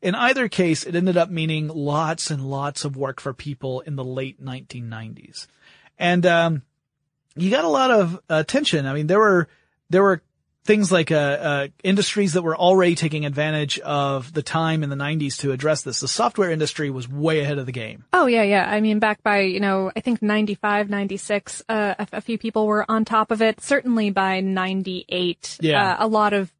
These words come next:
Speaker 2: people had already kind of corrected the problem.
Speaker 1: Right. So the software that was being produced from that point going forward had already addressed it. Now, granted, there was still software that was out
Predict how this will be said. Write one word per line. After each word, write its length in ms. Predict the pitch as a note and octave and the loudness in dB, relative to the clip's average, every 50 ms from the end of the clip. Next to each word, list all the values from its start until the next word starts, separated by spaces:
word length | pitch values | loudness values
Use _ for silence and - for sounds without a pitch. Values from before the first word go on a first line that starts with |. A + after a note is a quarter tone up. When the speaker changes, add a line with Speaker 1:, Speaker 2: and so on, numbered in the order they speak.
| _ - | _ -8
Speaker 2:
people 300 | - G#3+ G3+ - G3 F#3 | -6 -6 -2 0 0 0
had 120 | F#3+ F#3+ | 0 -2
already 380 | - - G3 G3 F#3+ F#3+ F#3 F#3 | 0 0 0 0 0 0 -2 -4
kind 320 | - - - G3 F#3 F3+ | -4 -6 -8 -6 -6 -6
of 120 | F#3 F3 - | -8 -10 -12
corrected 500 | - _ - F#3+ F3 - - - E3+ - | -14 _ -4 -4 -4 -4 -6 -12 -10 -10
the 80 | E3+ | -10
problem. 400 | - - - - - - - E3+ F3 | -12 -8 -6 -6 -6 -6 -4 0 0
Speaker 1:
Right. 180 | E3 D#3 C#3+ | 0 0 0
So 180 | - - G3 F#3 | 2 4 4 6
the 160 | F3+ F3+ E3+ | 6 4 4
software 460 | - - A#3+ B3 B3+ - - G#3 F#3 | 4 2 0 -2 0 2 4 4 4
that 120 | F3 F3 E3+ | 4 2 0
was 140 | E3+ D#3+ C#3 | -2 -2 0
being 320 | C#3 E3+ E3+ E3 D#3+ D#3 | 2 2 2 2 0 -2
produced 580 | - D3 D3 D3 C3+ - D3+ D3+ D3+ C3+ - - | -2 -2 -4 -4 -2 0 0 2 2 0 -2 -2
from 240 | - D#3 C#3+ D3 | -2 -2 0 2
that 220 | D3+ D#3+ D#3 - - | 2 0 0 -2 -4
point 260 | - D#3 C#3 C#3 - | -8 -8 -8 -6 -6
going 280 | D3 C#3+ C#3 C3 B2+ A#2+ | -4 -4 -4 -4 -6 -8
forward 680 | - - B3 D4 D4 C#4+ A#3 F#3+ D#3 C#3+ C#3 C3+ - - - | -6 -2 0 0 2 4 4 4 4 4 2 -2 -4 -12 -10
had 160 | - - D#3+ | -4 0 2
already 320 | E3 D#3+ E3 E3 D3+ C#3+ C#3+ | 2 4 4 2 0 0 -2
addressed 400 | C#3 B2 D#3 E3 D3 - - - | -2 0 2 2 0 0 -4 -8
it. 200 | A#2+ - - - _ _ _ - | -10 -12 -12 -20 _ _ _ -6
Now, 100 | D#3+ E3 | -4 0
granted, 320 | E3 F#3 G3+ F#3+ E3+ D3+ C#3 | 4 4 4 4 4 2 2
there 120 | D#3+ E3+ | 2 2
was 120 | F3 D#3 | 2 2
still 220 | - - F#3+ F3 D3+ | 2 2 2 2 2
software 460 | - - E3+ D#3 D3+ - E3 D#3 D3 | 4 2 2 2 2 2 0 0 0
that 80 | C#3+ C#3+ | 0 -2
was 180 | C3 C3 B2 D3+ | -4 -4 -2 0
out 380 | D3 D3 C#3 - - - - | 0 0 0 -2 -6 -16 -18